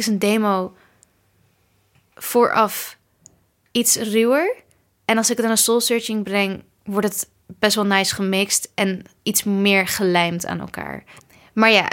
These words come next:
basically helpen ze me heel erg met het sonisch improven van een track.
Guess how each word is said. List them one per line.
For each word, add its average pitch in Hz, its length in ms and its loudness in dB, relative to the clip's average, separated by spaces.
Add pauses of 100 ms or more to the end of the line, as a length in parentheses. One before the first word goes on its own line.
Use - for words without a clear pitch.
(140)
basically 208 640 2
helpen 202 240 2
ze 208 100 0
me 202 60 0
heel 190 320 2
erg 190 200 -2
met 196 100 -2
het 185 100 -4
sonisch 180 600 0
improven 185 420 0
van 180 160 -4
een 175 100 -2
track. 170 340 -2